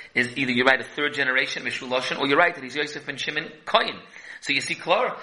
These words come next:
that we are misyaches to the identity of the person, Elagabi a Kohen. So Tosfos says,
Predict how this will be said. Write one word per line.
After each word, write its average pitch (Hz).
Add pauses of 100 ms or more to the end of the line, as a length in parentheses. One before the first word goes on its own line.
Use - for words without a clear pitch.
(160)
that 139
we 139
are 131
misyaches 131
to 147
the 131
identity 127
of 120
the 123
person, 123
Elagabi 113
a 110
Kohen. 90
So -
Tosfos -
says, -